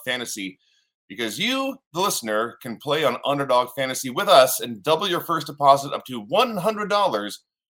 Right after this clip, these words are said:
with promo code OUTSIDERS. Are your season-long fantasy teams floundering? Play Underdog's Battle Royale,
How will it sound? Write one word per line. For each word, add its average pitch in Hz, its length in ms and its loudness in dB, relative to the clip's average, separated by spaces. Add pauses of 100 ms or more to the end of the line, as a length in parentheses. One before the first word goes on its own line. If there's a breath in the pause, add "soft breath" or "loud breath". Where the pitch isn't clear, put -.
(120)
with 113 160 -12
promo 170 300 0
code 160 240 2 (180)
OUTSIDERS. 185 920 2 (720)
Are 202 80 -2
your 277 140 2
season-long 220 580 2
fantasy 180 320 -2
teams 151 260 -6
floundering? 135 680 -2 (500)
Play 185 200 4
Underdog's 175 540 6 (180)
Battle 196 360 2
Royale, 165 680 4